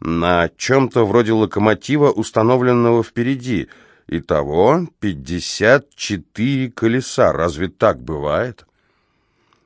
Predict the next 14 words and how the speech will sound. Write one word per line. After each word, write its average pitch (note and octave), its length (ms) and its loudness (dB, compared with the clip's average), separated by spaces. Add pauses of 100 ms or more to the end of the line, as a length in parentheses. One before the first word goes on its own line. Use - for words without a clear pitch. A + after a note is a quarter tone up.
(140)
Эти G#2 240 -2
левиафаны A2 720 4
двигались G2+ 600 -2
бесшумно, A#2+ 720 0
если G2 360 0
не G2+ 140 2
считать G#2+ 400 0
свиста G#2 420 -2
воздуха G#2+ 500 0
и G#2+ 80 4
шороха A2 460 2
шин G2 320 -2
по - 120 -12
шоссе. - 500 -8